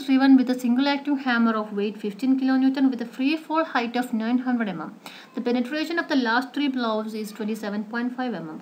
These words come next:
Coefficient of restitution E is equal to point five and weight of pile is thousand kilonewton and total elastic compression is six centimeters. Find the load carrying capacity by dynamic method.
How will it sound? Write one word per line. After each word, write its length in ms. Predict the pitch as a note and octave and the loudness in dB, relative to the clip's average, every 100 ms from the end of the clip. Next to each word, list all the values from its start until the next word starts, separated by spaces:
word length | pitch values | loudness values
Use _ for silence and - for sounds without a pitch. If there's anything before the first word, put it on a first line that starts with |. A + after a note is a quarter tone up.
| - | -6
Coefficient 480 | G3 G#3+ A3+ A#3 A#3+ | -4 -4 -4 -4 -2
of 60 | B3 | -2
restitution 440 | A3+ A#3 A#3+ A#3 A#3+ A#3 | -4 -4 -6 -4 -4 0
E 20 | B3 B3 | 0 0
is 100 | A#3+ | -2
equal 180 | A3+ A3 G3+ | -4 -4 -6
to 40 | G3+ | -6
point 240 | G3+ G#3+ - | -6 -6 -6
five 260 | A#3 C#4 D#4+ - G#3 | -4 -2 -4 -6 -6
and 180 | G3+ F#3+ F#3+ - - - - A#3+ | -6 -8 -10 -16 -18 -16 -2 2
weight 220 | C4+ D4 F4+ | 4 2 -2
of 60 | - D4 | 2 6
pile 220 | C4+ C4+ C4 | 8 6 2
is 40 | - | 0
thousand 280 | A3+ A3+ C#4 C4+ | 0 4 4 4
kilonewton 400 | A#3+ A#3+ A#3 B3 | 0 0 0 0
and 80 | A#3 A3+ | 0 0
total 180 | G#3+ B3+ | -2 0
elastic 280 | A3+ A3+ A#3+ A3+ | -2 -2 -4 -4
compression 320 | G#3+ G#3 A3 | -4 -4 -4
is 60 | G3 | -6
six 80 | - - | -10 -10
centimeters. 500 | F3+ F3 E3+ G3+ B3+ - | -10 -10 -10 -10 -10 -10
Find 140 | F#3+ F#3+ F#3+ | -8 -6 -8
the 40 | - G#3+ | -8 -6
load 160 | B3 B3+ | -4 -2
carrying 260 | C4 B3+ B3+ | 0 0 0
capacity 420 | C4 B3 B3+ C4 G#3 | -2 -4 -2 -2 -2
by 80 | G3 F#3 | -2 -4
dynamic 320 | F#3+ G3+ G#3+ F#3+ | -4 -4 -4 -6
method. 260 | F#3+ F3 | -6 -12